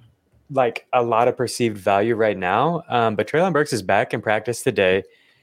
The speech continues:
and looks like he's gonna be there for week one. And I think we kind of been drafting him under this assumption that Hopkins is gonna be the clear one and Burks isn't gonna be there. I think they like Treylon Burks, and I think that there were some really encouraging moments last year, and he did draw targets, um,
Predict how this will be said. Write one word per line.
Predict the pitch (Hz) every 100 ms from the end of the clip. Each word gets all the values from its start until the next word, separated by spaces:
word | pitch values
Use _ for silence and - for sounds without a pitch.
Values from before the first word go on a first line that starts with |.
| _ -
and | 110 110 101 92
looks | 101 127
like | 123 107
he's | 107
gonna | 113 101
be | 104
there | 101 98
for | 107
week | 92 98 -
one. | 90 92 123
And | 123
I | 101
think | 113
we | 107
kind | 117 110
of | 104
been | 98 92
drafting | 95 92 104 - 107
him | 101
under | 98
this | 90
assumption | 98 104 95 95
that | 90
Hopkins | 98 101 92
is | 92
gonna | 107 95
be | 92
the |
clear | - 110 98
one | 87 92 95
and | 90
Burks | 95 98
isn't | 95
gonna | 98 85
be | 85
there. | 85 107 120 _ _ _ _ _ _ _ -
I |
think | 220 220
they | 240
like | 127 127
Treylon | 120 101
Burks, | 92 87 -
and | 101
I |
think | 98 139
that | 120
there | 110
were | 107
some | 107 95
really | 101 104 98
encouraging | 95 107 101 101 95
moments | 90 92 104 110 -
last | 101 110 - 117
year, | 120 127 -
and | 107 98 92
he | - 107 101
did | 90 101 95
draw | 107 98
targets, | 92 98 98 98 - -
um, | 113 95 90 87